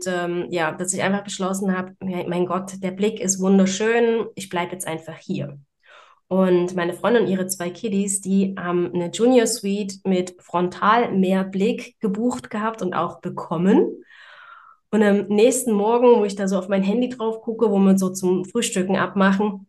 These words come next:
schreibt sie mir eine Nachricht und sagt, „Die Villa neben mir“, also so ein kleines, ähm, Bungalowchen, „die Villa neben mir ist immer noch leer.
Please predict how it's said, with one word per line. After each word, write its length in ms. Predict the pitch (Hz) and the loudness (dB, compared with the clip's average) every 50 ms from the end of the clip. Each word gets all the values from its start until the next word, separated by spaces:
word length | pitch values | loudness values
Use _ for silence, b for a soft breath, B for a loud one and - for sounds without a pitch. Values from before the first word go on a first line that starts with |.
| _ _ - | _ _ -12
schreibt 360 | - - 180 190 196 190 - | -8 -4 -4 -4 -2 -2 -2
sie 100 | - 208 | 0 2
mir 100 | 196 190 | 4 4
eine 140 | 185 175 165 | 4 4 2
Nachricht 360 | 156 165 180 190 190 - 190 | 0 -4 -4 -6 -8 -6 -6
und 80 | 180 | -6
sagt, 280 | 190 180 180 - - - _ _ _ _ _ _ _ _ _ _ _ _ _ _ _ - | -6 -6 -8 -10 -14 -20 _ _ _ _ _ _ _ _ _ _ _ _ _ _ _ -12
„Die 160 | 175 175 156 | -12 -8 -4
Villa 260 | 170 185 202 208 196 | -2 0 2 4 4
neben 400 | 190 175 170 185 190 196 214 196 | 4 4 4 2 0 0 2 0
mir“, 280 | 180 165 170 190 196 165 | 0 0 2 2 2 2
also 160 | - - - | 0 -4 -8
so 160 | - - 151 147 | -10 -12 -12 -12
ein 40 | 143 | -12
kleines, 580 | - - 151 151 156 160 151 - - - - - | -10 -8 -8 -6 -6 -6 -6 -4 -4 -4 -6 -6
ähm, 440 | 151 147 147 151 151 147 147 143 - | -8 -8 -8 -8 -10 -10 -12 -10 -4
Bungalowchen, 760 | 180 190 226 220 190 165 165 175 190 190 190 196 190 190 190 | -2 0 2 2 0 0 0 -2 -2 -2 0 0 2 2 0
„die 180 | 180 170 160 170 | -2 -6 -6 -4
Villa 180 | 202 226 220 | -2 0 2
neben 280 | 202 185 180 185 190 185 | 2 2 2 2 0 0
mir 140 | 185 - - | 0 0 -2
ist 240 | 185 - - - - | -4 -6 -6 -4 -2
immer 220 | 196 233 247 233 208 | 2 2 4 4 4
noch 300 | 180 180 180 185 - - | 4 2 0 -2 -6 -8
leer. 540 | 175 180 202 214 190 165 175 196 196 196 | -4 -2 0 0 2 2 0 -2 -4 -6